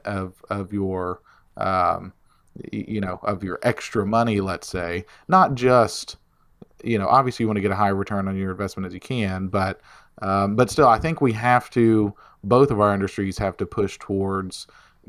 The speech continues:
getting out of that transactional nature. And,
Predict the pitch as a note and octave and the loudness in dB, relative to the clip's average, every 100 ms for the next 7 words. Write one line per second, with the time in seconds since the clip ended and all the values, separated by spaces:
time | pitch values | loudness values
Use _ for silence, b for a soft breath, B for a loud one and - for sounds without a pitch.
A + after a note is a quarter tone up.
0 | G2+ A#2 A#2 G#2+ G#2 G#2+ G2+ G2 - A2 | 0 2 2 4 4 4 2 -2 -4 -4
1 | G2 F#2+ G2+ G2+ - F#2 F#2+ A2 G#2+ - | -2 0 0 0 -6 -8 -2 0 0 -2
2 | F#2 F#2 F#2 - b b - G#2 G2 G2 | -6 -4 -6 -10 b b -12 -4 -2 -2
3 | F#2+ F#2+ F#2+ | -2 -4 -6